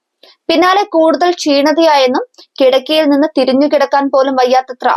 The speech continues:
അവശതയായെന്നും ജീവനക്കാർ പറയുന്നുണ്ട്. ഡിസംബർ പതിനൊന്നിന്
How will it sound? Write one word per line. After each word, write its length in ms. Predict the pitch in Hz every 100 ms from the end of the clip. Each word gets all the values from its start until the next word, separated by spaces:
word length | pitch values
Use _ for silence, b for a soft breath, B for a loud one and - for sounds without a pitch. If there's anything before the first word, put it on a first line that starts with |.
| 202
അവശതയായെന്നും 760 | 226 - 269 285 240 220 240 240
ജീവനക്കാർ 420 | 202 202 208 190 180
പറയുന്നുണ്ട്. 460 | 180 185 208 220 - _ _ B B B 240
ഡിസംബർ 400 | 330 311 370 415 415
പതിനൊന്നിന് 500 | 311 330 349 330